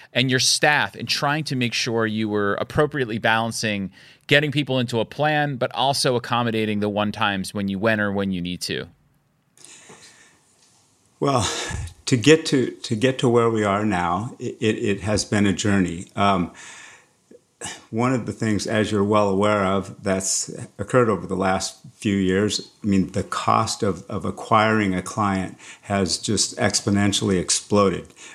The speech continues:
Speaker 2: I mean, the, the, the cost per lead is crazy. So, um, to do a one-time service, it, it,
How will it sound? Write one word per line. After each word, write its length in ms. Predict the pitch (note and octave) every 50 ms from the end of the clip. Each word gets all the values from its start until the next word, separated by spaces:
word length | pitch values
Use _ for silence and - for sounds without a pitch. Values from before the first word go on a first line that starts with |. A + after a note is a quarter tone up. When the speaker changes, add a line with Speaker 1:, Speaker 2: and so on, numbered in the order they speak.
| - _
Speaker 2:
I 60 | A2
mean, 160 | G#2+ G#2 G2
the, 160 | F#2 G2 F#2+
the, 220 | F#2 G2 - G2+ F#2 F2 - -
the 100 | G#2 F#2+
cost 400 | - - A2+ A2 G#2+ - - -
per 120 | - G#2+
lead 260 | G2+ A2 A#2+ A#2+ A#2+ G#2+
is 160 | F2+ - -
crazy. 440 | - - F#2 E2+ E2 - - C2 F2
So, 440 | - - A2+ G#2 G2+ G2 F2+ - - - - - - - -
um, 340 | G#2+ G2+ G2 F2+ F2+ F2 - - - - - - - - - - _ _ _ _ _ _ _ _ _ _ _ _ _ _ - - -
to 140 | - - B2+
do 180 | G#2+ C#3 C#3+ C3+
a 40 | A#2
one-time 520 | G#2+ A2+ A#2 A#2 A2 A2+ A#2+ A2 G#2 G2
service, 540 | - - A#2+ B2 B2 G#2+ G#2 F#2+ - - F#2+ - - _
it, 160 | - - - A#2
it, 220 | A2 G#2 -